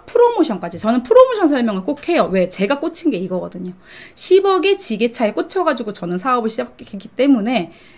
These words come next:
우리는 이미 임페리얼이 여덟 명이 나왔고 그 이-, 십억 받는 사진 보여주면서. 그럼 어떤 분은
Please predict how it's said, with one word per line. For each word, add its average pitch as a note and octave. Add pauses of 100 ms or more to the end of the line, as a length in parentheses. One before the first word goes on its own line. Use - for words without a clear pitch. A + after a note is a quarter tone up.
(280)
우리는 C#4
이미 G#3
임페리얼이 G#3
여덟 F3
명이 F#3+
나왔고 E3
그 F#3
이-, F#3
십억 -
받는 F3
사진 B3+
보여주면서. F3 (300)
그럼 A#3
어떤 F4
분은 D#4+